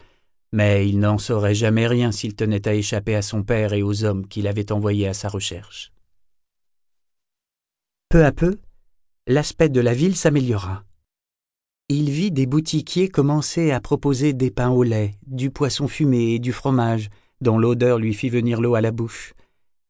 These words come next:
Des portes s'ouvrirent, des gens sortirent pour ôter les volets des vitrines et laisser voir leurs articles aux passants.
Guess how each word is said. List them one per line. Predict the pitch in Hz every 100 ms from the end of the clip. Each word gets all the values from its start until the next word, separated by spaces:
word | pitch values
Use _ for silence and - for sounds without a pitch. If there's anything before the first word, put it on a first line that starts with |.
| _ -
Des | 104
portes | 120 - 117
s'ouvrirent, | - 113 117 143 180 202 - _ _ _
des | 123 110 107
gens | 131
sortirent | 123 123 - - 160 170
pour | - 127
ôter | 123 120 143
les | 127
volets | 117 117 123 131
des | 120
vitrines | 110 107 - 160 139
et |
laisser | 113 107 123
voir | 120 123
leurs | 117 113 117
articles | 113 - 127 -
aux | 107
passants. | 107 98 - 156